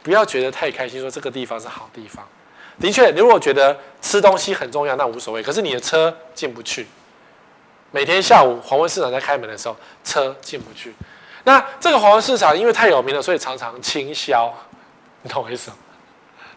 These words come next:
动不动就有确诊者去看一下，就是倾销一下。据我所知，倾销三次以上，因为大家实在很爱逛传统市场。那倾销完就变干净了吗？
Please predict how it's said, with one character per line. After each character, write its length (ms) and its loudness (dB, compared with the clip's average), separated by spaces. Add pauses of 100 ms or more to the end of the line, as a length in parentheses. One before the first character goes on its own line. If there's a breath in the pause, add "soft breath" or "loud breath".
(640 loud breath)
动 100 6
不 80 4
动 140 2
就 100 4
有 120 8
确 160 2
诊 100 2
者 100 0
去 140 -4
看 200 0
一 40 -2
下， 140 2
就 180 -6
是 100 -6
倾 220 -8
销 160 2
一 60 0
下。 100 0 (220 loud breath)
据 120 0
我 120 6
所 160 0
知， 160 2
倾 180 -6
销 100 4
三 220 -2
次 160 -8
以 100 -14
上， 240 -8 (560 loud breath)
因 80 -6
为 60 -2
大 160 6
家 60 6
实 80 -4
在 100 2
很 100 -6
爱 100 -4
逛 220 -2 (440)
传 160 -10
统 120 -14
市 160 -16
场。 160 -18 (640 soft breath)
那 140 4
倾 220 0
销 140 8
完 120 8
就 60 2
变 140 6
干 180 2
净 140 0
了 100 2
吗？ 220 2